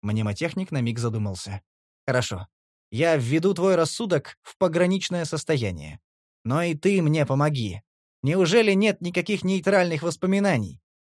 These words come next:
Ты ведь не в пятизонье родился, верно?" Максим ничего не ответил. Попытка сосредоточиться на прошлом лишь усугубила положение.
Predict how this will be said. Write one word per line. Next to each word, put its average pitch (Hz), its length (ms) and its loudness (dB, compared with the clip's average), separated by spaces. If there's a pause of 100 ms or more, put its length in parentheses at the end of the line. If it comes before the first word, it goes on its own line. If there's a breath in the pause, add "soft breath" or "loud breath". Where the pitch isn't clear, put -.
(160)
Ты 208 120 0
ведь 214 180 -4
не 214 100 2
в 208 60 -4
пятизонье 214 640 2
родился, 151 560 0 (100)
верно?" 151 460 2 (440)
Максим 165 500 -2
ничего 156 360 0
не 117 140 0
ответил. 92 580 -10 (420)
Попытка 185 480 -2
сосредоточиться 170 760 -2
на 170 120 -2
прошлом 185 460 0
лишь 190 280 -6
усугубила 180 600 -4
положение. 101 760 -2